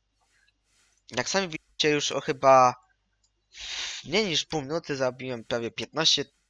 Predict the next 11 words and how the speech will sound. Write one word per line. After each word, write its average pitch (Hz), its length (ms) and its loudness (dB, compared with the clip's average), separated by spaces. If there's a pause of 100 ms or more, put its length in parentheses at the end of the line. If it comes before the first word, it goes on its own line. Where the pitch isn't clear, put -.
(180)
tysięcy 131 340 -6
zonitu 123 460 -8
i 113 440 -8 (300)
pięć 135 220 -8
tysięcy 117 420 -6
kleju. 95 360 -10 (540)
Przypadkowo 165 580 4
jak 208 120 6
będziecie 175 360 -2
mieli 175 220 -4
właśnie, 170 400 2